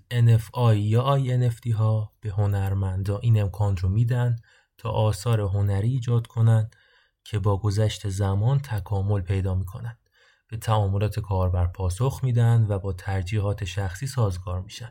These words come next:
الگوریتم‌های اِی آی می‌تونن بی‌نهایت مدل از یک اثر هنری تولید کنن و به کلکسیونرها تجربه‌های منحصر به فرد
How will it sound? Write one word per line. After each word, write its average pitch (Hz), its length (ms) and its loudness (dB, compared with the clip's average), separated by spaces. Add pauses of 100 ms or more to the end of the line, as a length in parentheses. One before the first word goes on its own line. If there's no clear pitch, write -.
(160)
الگوریتم‌های 113 880 2
اِی 113 140 0
آی 120 200 0
می‌تونن 139 600 2
بی‌نهایت 127 800 0
مدل 120 340 2
از 101 180 0
یک 113 320 0
اثر 117 280 -2
هنری 110 440 2
تولید 107 420 -6
کنن 143 400 0 (560)
و 123 120 4
به 139 100 0
کلکسیونرها 110 1120 -2
تجربه‌های 107 720 0
منحصر 101 540 -2
به 98 120 -6
فرد 123 480 -4